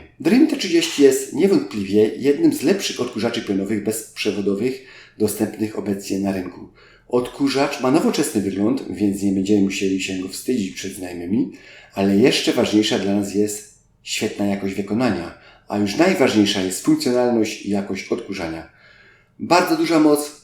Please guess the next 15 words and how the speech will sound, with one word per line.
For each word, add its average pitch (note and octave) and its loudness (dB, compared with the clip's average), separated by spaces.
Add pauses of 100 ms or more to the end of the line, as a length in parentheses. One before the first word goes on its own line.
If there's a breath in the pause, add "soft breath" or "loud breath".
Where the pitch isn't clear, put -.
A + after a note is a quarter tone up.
ssania, C3 -4
wiele A#2+ 6
głowic A2+ 0
oraz G2+ -2
nieduża G#2 0
waga G2 0
przy - -8
długim G2+ 0
czasie G#2 -4
pracy A2+ -4 (260 loud breath)
to E3 0
atuty, C#3+ -2
które C#3 2
go C#3 2
stawiają A#2+ 0